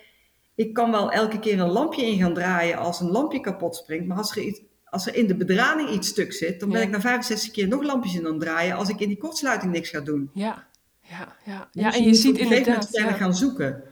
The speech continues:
Speaker 2: Ja.
Speaker 1: En daar kan soms een, een hele emotio-, een emotioneel trauma wat verderop gelegen heeft in het leven,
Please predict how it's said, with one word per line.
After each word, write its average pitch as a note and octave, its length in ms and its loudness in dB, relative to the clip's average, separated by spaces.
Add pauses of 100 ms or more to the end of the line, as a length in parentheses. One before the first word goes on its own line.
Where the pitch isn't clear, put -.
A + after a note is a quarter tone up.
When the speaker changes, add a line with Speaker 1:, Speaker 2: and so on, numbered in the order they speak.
(400)
Speaker 2:
Ja. F#3 180 -14
Speaker 1:
En C4+ 160 2
daar C4+ 180 0
kan B3 200 -2
soms A#3 320 2
een, G3 340 2
een F#3+ 160 4
hele F#3+ 540 2
emotio-, F#3+ 640 2
een F#3 140 4
emotioneel F3+ 840 2
trauma G#3 460 0
wat - 440 -8
verderop F3+ 420 -2
gelegen D#3+ 440 -2
heeft D3+ 240 -4
in D3 80 -6
het D3 100 -4
leven, D#3+ 500 0